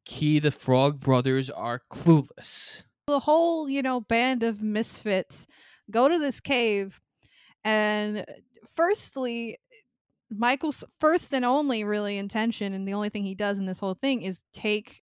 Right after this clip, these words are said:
Speaker 2: Star and the little boy out of the cave to, like, take them somewhere safe. But it's just immediately like, "Okay, you're gonna take them out and t-,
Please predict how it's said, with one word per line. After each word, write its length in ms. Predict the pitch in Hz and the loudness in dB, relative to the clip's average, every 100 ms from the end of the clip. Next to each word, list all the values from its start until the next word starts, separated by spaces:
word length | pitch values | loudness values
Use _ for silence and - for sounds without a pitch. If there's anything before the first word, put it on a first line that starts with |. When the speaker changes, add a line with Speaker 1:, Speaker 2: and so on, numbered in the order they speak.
| _ | _
Speaker 2:
Star 600 | - - 226 208 196 190 - | -20 -2 2 2 2 -2 -4
and 340 | 196 190 190 190 | -4 -4 -6 -8
the 60 | |
little 220 | 185 185 180 | -6 -6 -2
boy 480 | 226 233 208 196 - - - _ | 0 2 2 0 -6 -18 -20 _
out 220 | 202 247 269 | 0 2 2
of 80 | 226 | -2
the 60 | |
cave 520 | - 214 196 190 190 - | -4 -2 -2 -2 -6 -6
to, 120 | 202 | -4
like, 220 | 196 196 | -4 -6
take 280 | - 196 - | -6 -6 -4
them 200 | 196 190 | -6 -6
somewhere 340 | 202 185 175 170 | -8 -8 -8 -10
safe. 560 | - 196 - - - _ - - - - | -6 -6 -6 -12 -20 _ -20 -20 -20 -4
But 360 | 196 226 202 - _ - | 2 4 2 -2 _ -8
it's 220 | 254 - | -6 -2
just 220 | 294 - - | -4 -4 -4
immediately 680 | 254 254 285 285 269 240 226 | -2 0 0 -2 -2 0 0
like, 180 | 220 226 | 0 0
"Okay, 320 | 233 233 190 | -2 0 -2
you're 220 | 175 208 | 0 0
gonna 180 | 226 233 | 0 -2
take 400 | - - 247 285 | -4 -2 -2 -2
them 440 | 240 214 202 208 208 - | -2 0 -2 -6 -8 -4
out 340 | 190 180 180 - | -2 -2 -4 -8
and 240 | 190 185 | -10 -12
t-, 80 | - | -16